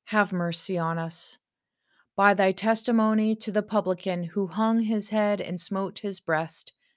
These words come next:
have mercy on us. By thy welcome given to the returning prodigal, have mercy on us. By thy gentleness with the woman of Samaria,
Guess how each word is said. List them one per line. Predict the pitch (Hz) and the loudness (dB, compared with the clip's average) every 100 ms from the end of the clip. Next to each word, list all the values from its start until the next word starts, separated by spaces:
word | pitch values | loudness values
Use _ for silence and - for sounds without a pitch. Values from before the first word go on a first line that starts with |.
| _ | _
have | - 208 180 | -2 -2 0
mercy | 160 160 - 175 | -2 -2 -2 -2
on | 156 156 | -2 -2
us. | 160 165 - - _ _ _ _ _ _ _ _ | -4 -6 -8 -8 _ _ _ _ _ _ _ _
By | - 185 | 2 2
thy | 190 185 | 4 2
welcome | 185 196 214 214 226 220 220 | 4 4 4 4 2 4 2
given | 208 202 208 214 | 2 0 2 2
to | 214 220 | 2 -2
the | 180 | -2
returning | 175 175 - 220 220 | -2 -2 0 2 2
prodigal, | 208 208 180 175 175 175 175 170 _ _ _ | 0 2 2 2 0 0 0 -4 _ _ _
have | - 214 175 | 0 2 2
mercy | 165 160 160 - 165 | 0 -2 -2 -2 0
on | 156 156 | 0 -2
us. | 160 165 - - - _ _ _ _ _ _ _ | -4 -4 -6 -6 -14 _ _ _ _ _ _ _
By | 190 190 | 2 4
thy | 180 | 4
gentleness | 180 208 214 226 226 220 214 214 - | 2 0 0 0 2 2 2 -2 -6
with | 190 | -6
the | 180 175 | -2 -2
woman | 185 208 214 214 | 0 2 2 2
of | - 180 | -2 -4
Samaria, | - 214 185 175 175 175 175 | 0 2 2 2 0 0 -2